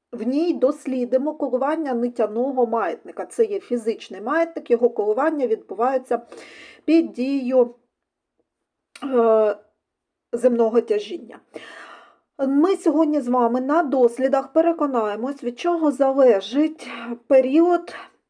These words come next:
коливань нитяного маятника, від чого, в принципі, він не залежить.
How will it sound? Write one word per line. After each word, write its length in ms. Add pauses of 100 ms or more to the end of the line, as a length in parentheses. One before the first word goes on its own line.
(320)
коливань 600 (340)
нитяного 560
маятника, 560
від 220
чого, 300
в 120
принципі, 480
він 360
не 220
залежить. 600